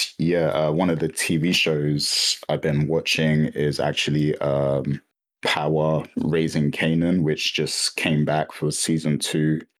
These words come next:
It follows, like, the life of, um, I don't know if anyone's seen, like, the original Power series, but, um,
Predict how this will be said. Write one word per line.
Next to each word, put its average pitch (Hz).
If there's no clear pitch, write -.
It 76
follows, 78
like, 73
the 78
life 76
of, 71
um, 69
I 82
don't 82
know 82
if -
anyone's 73
seen, 76
like, 69
the 73
original 73
Power 80
series, 85
but, 71
um, 69